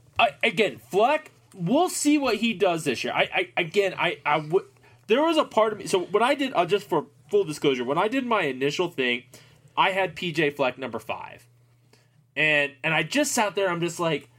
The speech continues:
I just was so low on the guy after last year.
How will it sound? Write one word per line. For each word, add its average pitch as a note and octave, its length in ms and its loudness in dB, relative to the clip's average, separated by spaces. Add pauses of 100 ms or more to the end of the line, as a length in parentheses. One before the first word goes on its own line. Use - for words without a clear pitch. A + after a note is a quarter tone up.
(260)
I G#3 140 2
just C4 300 -2
was A3 180 -2
so - 500 0
low E3+ 500 0
on D3 180 0
the C3 80 -4
guy A#2 540 0 (100)
after C3+ 340 0
last A2 380 -2
year. - 220 -14